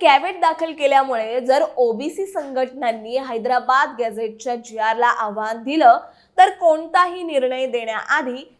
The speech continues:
सर्वोच्च न्यायालय गंगाधर काळकुटे यांची बाजू ऐकून घेते.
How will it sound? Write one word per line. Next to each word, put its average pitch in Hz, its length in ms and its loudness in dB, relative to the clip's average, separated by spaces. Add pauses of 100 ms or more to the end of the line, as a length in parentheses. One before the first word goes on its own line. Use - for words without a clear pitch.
(140)
सर्वोच्च 359 500 2
न्यायालय 240 680 0
गंगाधर 240 580 0
काळकुटे 262 680 -2 (120)
यांची 240 340 -6
बाजू 254 420 4
ऐकून 220 320 -2
घेते. 208 320 -18